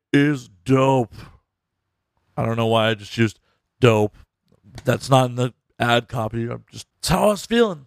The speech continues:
I was feeling it. I was feeling it. So if you want to check out Vinyl Me Please, there is no commitment. It's month to month. Go to join V M P dot com slash A N W D.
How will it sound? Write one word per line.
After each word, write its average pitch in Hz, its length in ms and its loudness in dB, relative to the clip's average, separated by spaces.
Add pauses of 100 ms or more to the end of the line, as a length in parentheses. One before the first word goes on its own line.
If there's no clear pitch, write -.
(120)
I - 0 -
was - 120 -20 (100)
feeling 170 320 -2
it. 147 120 -8
I - 320 -20
was - 100 -20
feeling 143 300 0
it. - 100 -16 (460)
So - 160 0
if 160 100 0
you 254 60 4
want 269 160 0
to 196 100 -18
check 170 140 0
out 147 160 2
Vinyl 135 160 0
Me 123 100 -8
Please, 120 240 -4 (680)
there 151 340 0
is 185 140 -4
no 190 160 2
commitment. 127 520 -4 (280)
It's 123 160 -10
month 170 320 0
to 185 100 2
month. 113 360 -4 (1000)
Go 156 180 2
to 127 400 -2 (560)
join 185 300 0
V 185 160 -2
M 175 100 -6
P 165 160 -2
dot 165 220 2
com 139 260 -2
slash 143 380 0 (100)
A 151 220 2
N 135 160 -4
W 131 280 0
D. 139 360 -6